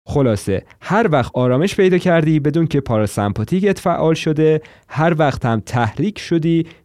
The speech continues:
بدون که سمپاتیکت فعال شده. این هم از وظایف سمپاتیک و پاراسمپاتیک. سمپاتیک باعث می‌شه ضربان قلب بره بالا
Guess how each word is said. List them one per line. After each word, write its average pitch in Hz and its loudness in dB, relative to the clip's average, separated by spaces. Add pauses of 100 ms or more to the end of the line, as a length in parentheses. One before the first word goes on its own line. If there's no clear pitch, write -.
بدون 147 0
که 156 0
سمپاتیکت 107 -2
فعال 95 -4
شده. 90 -6 (240)
این 202 0
هم 202 0
از 120 -2
وظایف 101 -2
سمپاتیک 110 -6
و 185 0
پاراسمپاتیک. 85 -6 (500)
سمپاتیک 175 -2
باعث 123 0
می‌شه 143 -2
ضربان 95 0
قلب 110 -2
بره 110 0
بالا 82 -4